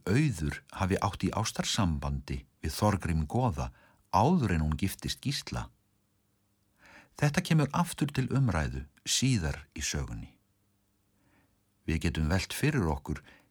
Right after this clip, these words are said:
hvers vegna hafi slitnað upp úr því sambandi. Getur það verið ástæðan fyrir því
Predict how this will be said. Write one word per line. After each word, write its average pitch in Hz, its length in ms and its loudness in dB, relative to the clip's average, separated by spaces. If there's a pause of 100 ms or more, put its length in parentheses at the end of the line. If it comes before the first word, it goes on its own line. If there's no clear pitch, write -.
hvers - 400 2
vegna 123 400 4
hafi 80 160 2
slitnað 95 560 -2
upp 143 160 -8
úr 92 140 -4
því 92 160 2
sambandi. 73 600 -2 (1300)
Getur 76 240 -2
það 95 460 4
verið 101 240 2
ástæðan 104 500 0
fyrir 95 180 -4
því 98 220 2